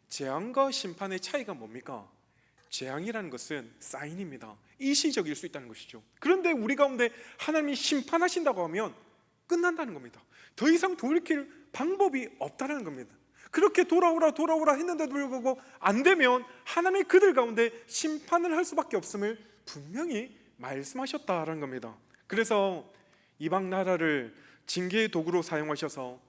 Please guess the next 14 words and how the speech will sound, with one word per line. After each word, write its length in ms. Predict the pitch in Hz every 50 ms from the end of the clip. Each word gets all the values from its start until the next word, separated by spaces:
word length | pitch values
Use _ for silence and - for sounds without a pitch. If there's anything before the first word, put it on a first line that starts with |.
| _ _
결국은 440 | - 165 196 226 311 294 311 302 202
이스라엘 240 | 170 165 - 190 165
백성들이 520 | 175 - - 180 160 139 147 151 160 160 160 - _ _
심판받고 800 | - - - - 190 185 175 185 208 202 190 208 - - 160 147
말았다는 420 | 123 120 147 185 185 - 156 135 123
겁니다. 380 | 120 113 113 107 107 104 95 _ _ _ _ _ _ _ _ _ _ _ _ _ 131
여러분, 360 | 139 139 156 180 160 131 - _ _ _ _ _ _ _ _
하나님의 440 | - - 247 262 277 285 294 302 -
백성들에게 580 | - 170 - - 226 226 196 196 175 165 160 165
있어서 580 | 165 151 160 160 139 - 143 131 123 117 - _ - - - _
가장 340 | - - 175 226 - 302 294
큰 200 | - - 302 294
저주와 460 | - - 147 139 131 165 175 175 175
심판은 640 | 170 - - 165 139 - 170 165 165 165 160 160